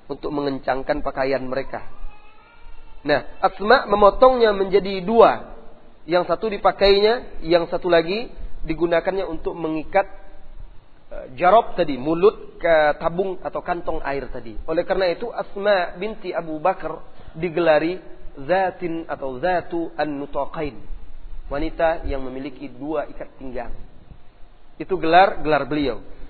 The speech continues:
Nah, dengan ikat pinggang itu juga dia gunakan untuk mengikat di kendaraan, di onta yang akan digunakan oleh Rasulullah sallallahu alaihi wasallam. Lihatlah, wahai saudara-saudariku, keterlibatan anak-anak Abu Bakar ini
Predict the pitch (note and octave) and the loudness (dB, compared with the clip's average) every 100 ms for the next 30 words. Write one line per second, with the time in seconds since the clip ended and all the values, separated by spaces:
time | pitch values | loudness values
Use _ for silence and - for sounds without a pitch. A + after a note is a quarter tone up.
0 | - - - - F#3+ F3 - - - - | -8 -8 -8 4 4 4 -2 -12 -10 -10
1 | - - F3 A3+ A3+ A#3+ - A3 A3+ A3 | -8 0 4 6 6 2 0 4 6 4
2 | A3+ G#3 A3 C4 G3+ A3 G3+ A3+ A#3+ A3+ | 0 4 6 6 6 4 6 4 2 0
3 | A3 A3 G3+ G3+ F#3+ A3+ - - D#3+ G3+ | -4 -2 0 0 4 4 4 -6 -8 -8
4 | A#3 - F#3+ G3 G#3 G#3 F#3 F3 G3 G3 | -6 -4 2 4 4 0 -2 -4 -4 -4
5 | - G#3+ G3 D#3+ F#3 G3+ F#3 D3+ D#3+ F3 | -2 -2 -2 -6 -6 -4 -4 -4 -4 -4
6 | F3+ F3+ D#3+ D#3 D3 - F3+ E3 F#3 A3 | -4 -6 -4 -4 -4 -4 -4 0 0 0
7 | - - - F3+ E3 D3+ C#3+ C3 B2 C3 | -8 -16 -6 -2 -2 0 -2 -2 -6 -8
8 | B2+ B2+ A#2 - A2+ - D#3+ A3+ B3 A#3 | -8 -10 -10 -8 -10 -8 -2 0 4 4
9 | G3+ F3 F#3+ A3+ A3 - F#3+ F3+ G3+ F3 | 4 4 4 2 0 -6 -4 0 0 0
10 | E3+ D#3 D3 C#3+ D3+ F#3+ - - - F3 | -4 -2 -2 -4 -6 -8 -8 -10 -6 -4
11 | F3+ F3 E3+ D#3+ F#3+ F3 F#3 B3 A3+ G3+ | -2 4 6 8 6 4 2 2 2 0
12 | F3+ F3 E3+ E3 D#3 D#3+ D3+ C3+ D3 | 0 -2 2 0 4 2 2 -4 -6